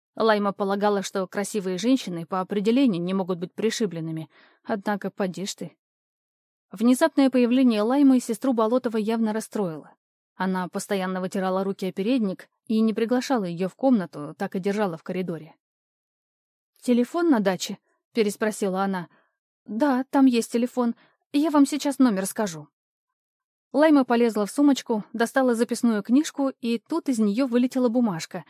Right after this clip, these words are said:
которую она недавно разрисовала фломастером под жёлтый шарф. Яркая бумажка резанула взгляд и спланировала прямо Рае под ноги.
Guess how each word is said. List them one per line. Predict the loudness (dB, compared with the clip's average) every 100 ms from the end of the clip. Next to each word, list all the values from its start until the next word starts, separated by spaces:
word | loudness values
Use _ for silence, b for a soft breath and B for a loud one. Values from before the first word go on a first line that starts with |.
| b b _
которую | 0 2 2 2
она | 0
недавно | 0 2 0 0 -2
разрисовала | -2 -2 -2 -2 -4
фломастером | -4 -4 0 -2 -4 -8 -8
под | -4 -4
жёлтый | -2 -6 -4 -6
шарф. | -6 -10 -14 _ _ _ _ _ _ _
Яркая | 0 0 2 0
бумажка | 0 0 0 -2 -4
резанула | 0 0 0 -2
взгляд | -6 -4 0 0 -4
и | -6 -6
спланировала | -4 0 4 4 2 0
прямо | -2 -2 2 2
Рае | 2 0
под | 0 -4 -4
ноги. | -10 -14